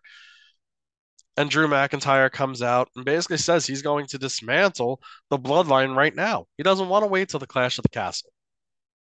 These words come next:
He takes off his shirt,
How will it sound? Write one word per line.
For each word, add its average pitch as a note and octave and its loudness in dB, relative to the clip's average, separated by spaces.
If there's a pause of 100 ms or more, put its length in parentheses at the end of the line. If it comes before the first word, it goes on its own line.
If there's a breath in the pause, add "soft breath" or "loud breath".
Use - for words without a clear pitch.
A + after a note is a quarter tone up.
(1200)
He G2+ -18
takes C#3+ -2
off C#3+ 4
his G#2 -6
shirt, G#3+ 2